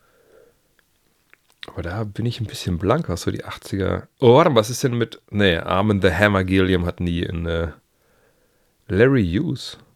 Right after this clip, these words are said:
Stimmt, Larry Hughes finde ich nicht schlecht. Nick Young, äh, Nick Young ist zu neu. Ich meine, Larry Hughes ist auch nicht alt, aber auf jeden Fall älter. Und Nick Young hatte irgendwie dann doch so eine weirde Popularität irgendwie. Äh,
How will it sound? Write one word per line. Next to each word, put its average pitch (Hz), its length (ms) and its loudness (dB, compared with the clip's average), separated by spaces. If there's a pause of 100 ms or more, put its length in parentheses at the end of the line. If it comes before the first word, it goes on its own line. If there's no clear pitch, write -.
(1500)
Stimmt, 110 360 -6
Larry 131 320 6
Hughes 185 180 -2
finde 180 180 -2
ich 139 60 -4
nicht 139 120 -2
schlecht. - 340 -2 (1200)
Nick 113 280 2
Young, 113 340 4
äh, 95 140 -6
Nick 110 160 -4
Young 101 100 0
ist 85 100 -6
zu - 100 -12
neu. 87 180 -10
Ich - 120 -20
meine, 107 200 4
Larry 104 140 4
Hughes 101 120 0
ist 92 60 -8
auch 92 80 -2
nicht 87 160 -6
alt, 95 180 2
aber 85 240 -4 (240)
auf 90 100 -14
jeden 90 120 -8
Fall 90 100 -8
älter. 90 360 -4 (1800)
Und 92 160 0
Nick 92 160 -2
Young 95 180 4
hatte 92 180 2
irgendwie 90 180 2
dann 90 140 2
doch 90 180 0
so 90 320 -6
eine 87 160 0
weirde 87 460 4 (260)
Popularität 90 800 -2
irgendwie. 85 440 -2 (760)
Äh, 101 320 -6